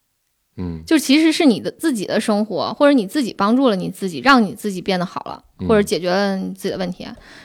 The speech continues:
Speaker 2: 然后所以，<laughs> 所以我回答你的那个问题就是我，
Speaker 1: 嗯。
Speaker 2: 我其实并不，不会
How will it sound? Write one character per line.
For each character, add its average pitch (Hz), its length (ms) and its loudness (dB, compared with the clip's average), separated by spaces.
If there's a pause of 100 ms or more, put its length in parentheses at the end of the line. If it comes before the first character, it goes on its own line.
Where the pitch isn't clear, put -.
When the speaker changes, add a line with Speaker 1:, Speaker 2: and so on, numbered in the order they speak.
Speaker 2:
然 220 100 4
后 277 80 6
所 247 160 4
以， 226 240 4 (500)
<laughs> - 580 -20
所 - 120 2
以 302 80 8
我 247 200 6
回 247 180 6
答 247 220 8
你 277 100 6
的 196 140 4
那 254 100 6
个 240 100 8
问 247 160 6
题 262 140 8
就 240 160 6
是 247 80 4
我， 185 380 2
Speaker 1:
嗯。 196 40 -8
Speaker 2:
我 202 120 2
其 254 180 -2
实 294 260 0 (120)
并 277 280 4
不， - 280 -10 (100)
不 339 160 2
会 349 340 6